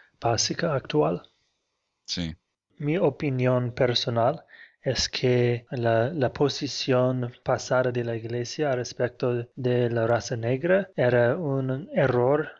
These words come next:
Speaker 1: de los líderes de la iglesia. No era, no vino de Dios, no vino de una revelación, ah, divina,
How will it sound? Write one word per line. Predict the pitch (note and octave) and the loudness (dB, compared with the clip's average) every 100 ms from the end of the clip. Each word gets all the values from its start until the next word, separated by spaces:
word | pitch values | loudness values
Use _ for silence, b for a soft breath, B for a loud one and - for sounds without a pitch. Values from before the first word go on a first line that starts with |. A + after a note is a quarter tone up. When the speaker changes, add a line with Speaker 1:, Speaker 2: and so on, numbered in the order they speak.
| _ | _
Speaker 1:
de | B2 B2 B2 | -2 2 2
los | A#2 A2+ - | 2 0 0
líderes | B2 B2 A#2 A#2 A2+ | 2 4 4 2 0
de | A#2 | -2
la | A#2 | -2
iglesia. | A2+ A2+ A#2 - G3 - B B B | -2 -2 -2 -2 -4 -4 B B B
No | - C3 B2+ | 0 2 4
era, | B2+ B2+ C3 | 6 6 4
no | F#3 C#3+ C3 | 2 0 2
vino | C#3 C#3 B2+ | 4 4 4
de | B2 | 2
Dios, | A#2 C#3+ D3+ - - - B B B _ - | 4 4 4 0 -6 -8 B B B _ -10
no | A#2+ A#2+ A#2+ A#2 | -4 0 0 0
vino | A#2+ B2 | 0 0
de | A#2+ A#2+ | 2 0
una | A#2+ A#2 | 0 2
revelación, | A#2 A2+ A2+ A2+ - - A#2+ A#2+ B2 B2+ - | 2 2 2 0 0 0 2 2 0 -6 -6
ah, | C3 A2+ | -2 -2
divina, | A2+ A2 A#2+ C3+ G3 | 0 0 0 0 -2